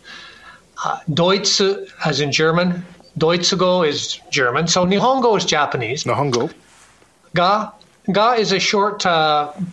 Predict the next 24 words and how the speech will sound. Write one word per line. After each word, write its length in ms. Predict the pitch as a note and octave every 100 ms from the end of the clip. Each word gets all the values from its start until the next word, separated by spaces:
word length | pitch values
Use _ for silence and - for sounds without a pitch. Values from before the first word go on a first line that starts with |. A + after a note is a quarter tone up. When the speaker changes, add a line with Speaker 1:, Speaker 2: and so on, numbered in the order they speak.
| - _ -
Speaker 1:
particle 480 | G3 G3+ G3+ G#3 F#3+
that 240 | D#3 -
sort 240 | - E3+
of 180 | C#3+ C#3+ - -
shows 340 | - E3+ E3
the 140 | D#3+
object 480 | D3+ E3 E3 F3 E3+
of 80 | D#3
a 60 | D3+
sentence, 500 | G3+ G3+ G#3+ F#3+ - - - -
and 340 | D#3+ D#3+ D#3+ D#3+ - - - - E3
dekimasen 1040 | F3 F3+ G#3 F3+ F3 E3+ F#3+ F3 F3+ F3+ - _ _ -
is 180 | D3+ -
the 100 | D#3
word 320 | C3+ D3+ C#3
meaning 460 | C#3+ D3 D3 C#3 - -
to 120 | -
be 140 | E3 D#3
unable 420 | D3+ C#3+ C#3 C3+
to. 300 | - A#2+ - - _ _ _ - - - - - _
So 220 | - D3
"Nihongo 500 | D3 C#3 F#3+ G3+ F#3+
ga 200 | F3 E3 D#3+
dekimasen." 680 | C#3+ C#3+ D#3+ C3 A#2+ C3+